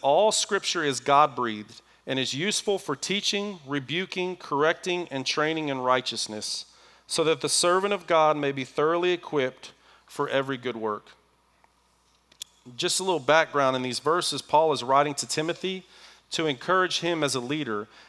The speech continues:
and point him back to Scripture to help in his decision-making. So another important piece, this is not part of my sermon, but discipleship, being involved in Sunday school, small groups, Bible study, all of those sort of things are so important, and we see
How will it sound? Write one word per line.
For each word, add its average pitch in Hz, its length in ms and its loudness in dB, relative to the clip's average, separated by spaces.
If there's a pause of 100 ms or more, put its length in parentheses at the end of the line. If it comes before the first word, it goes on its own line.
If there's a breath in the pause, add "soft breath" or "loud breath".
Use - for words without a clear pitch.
and 127 160 -4
point 170 300 2
him 147 180 -2
back 147 300 4
to 156 80 -6
Scripture - 480 -4
to 120 80 0
help 127 320 0 (360 loud breath)
in 120 120 -6
his 127 180 -4
decision-making. 110 880 -6 (1080)
So 127 420 0
another 135 340 2
important 127 480 -2
piece, 143 260 -2
this 120 160 -6
is 120 80 -8
not 127 220 0
part 135 160 0
of 127 40 -2
my 127 100 0
sermon, 131 360 -2
but - 140 -6
discipleship, 117 840 -2 (760 soft breath)
being 135 160 0
involved 127 340 2
in 120 80 -6
Sunday 127 340 -2
school, 117 380 -4
small 123 400 0
groups, 113 600 -6 (600 loud breath)
Bible 127 320 6
study, 117 420 0
all 123 200 4
of 131 100 -4
those 131 160 -2
sort 139 240 -2
of 120 60 -16
things 139 260 -4
are 117 80 -4
so 123 240 -2
important, 123 480 -4
and 113 100 -6
we 113 60 -6
see 135 240 -4